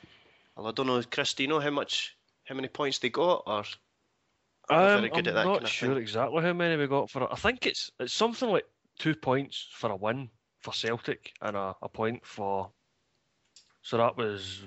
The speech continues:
Speaker 2: one win and three draws we had. Uh, I think then it gets divided by four
Speaker 1: Yes,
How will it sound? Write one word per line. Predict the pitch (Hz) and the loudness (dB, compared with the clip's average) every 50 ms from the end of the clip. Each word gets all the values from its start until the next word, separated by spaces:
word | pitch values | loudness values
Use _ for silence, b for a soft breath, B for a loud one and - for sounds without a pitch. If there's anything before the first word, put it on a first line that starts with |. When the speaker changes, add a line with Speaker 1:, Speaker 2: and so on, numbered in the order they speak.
| 95 | -16
Speaker 2:
one | 98 104 107 110 110 117 110 104 | -8 -2 -2 -2 -2 -4 -4 0
win | 107 107 110 110 110 | 2 2 2 2 0
and | 107 107 101 | -6 -6 -8
three | - - - 113 113 113 | -10 -8 -4 -2 -2 -2
draws | 104 110 117 131 143 147 | 0 2 2 2 2 2
we | 160 151 | 0 2
had. | 165 175 175 - - _ b b b b b b b b b b b b b b b b b b b b b b b b b b b _ _ - | 2 2 0 -2 -10 _ b b b b b b b b b b b b b b b b b b b b b b b b b b b _ _ -8
Uh, | 104 107 110 110 110 107 110 113 | -4 -2 0 0 0 0 0 0
I | 120 113 | -2 -4
think | - - 135 147 135 | 0 0 0 0 2
then | 135 131 123 120 | 0 0 2 0
it | 127 | -2
gets | 113 135 120 104 | -4 -4 -6 -6
divided | - 117 101 110 113 113 120 117 107 | -6 -4 -2 0 0 0 0 -2 -2
by | 113 113 110 110 104 104 98 92 95 _ _ _ _ _ _ _ _ _ - | 0 0 2 2 2 0 -2 -4 -10 _ _ _ _ _ _ _ _ _ -14
four | - - 117 110 113 120 123 123 - _ _ _ _ _ 107 | -8 -4 -2 2 2 2 2 0 -4 _ _ _ _ _ -8
Speaker 1:
Yes, | 107 92 92 - - - - | -8 -8 -8 -8 -12 -14 -14